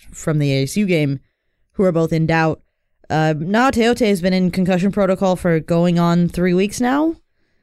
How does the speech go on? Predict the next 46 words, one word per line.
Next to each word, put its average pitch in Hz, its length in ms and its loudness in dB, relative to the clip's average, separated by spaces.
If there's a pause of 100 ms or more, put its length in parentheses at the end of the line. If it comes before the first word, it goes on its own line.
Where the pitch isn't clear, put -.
(140)
Um, 170 500 0
and 165 340 -2
Clay 208 160 0
Helton 185 200 0
said 185 140 -2
he's 175 140 0
getting 160 260 -2
better, 208 460 -2 (180)
but 165 160 0
he 160 100 0
doesn't 160 320 -2
expect - 380 -6
him 156 100 0
to 147 60 -2
play, 151 380 -2
so 165 220 -6
that's 151 240 -2
a 160 60 -2
bummer. 143 400 -2 (580)
And 180 340 2
then 185 140 2
Raylan 185 280 0
Goforth 180 400 0
has 170 140 -2
been 165 140 -2
able 170 220 0
to 165 120 0
sort 170 160 0
of 151 120 -2
do 160 160 0
a - 20 2
little 175 240 0
bit 185 100 2
of 180 80 2
work 170 240 -2
this 165 220 -4
week 165 340 -4 (380)
on 175 180 2
that, 165 240 0
on 165 200 0
that 160 200 -2
foot 190 200 -4
sprain 180 300 -2
that 165 100 2
he 160 80 0
has. 151 560 -2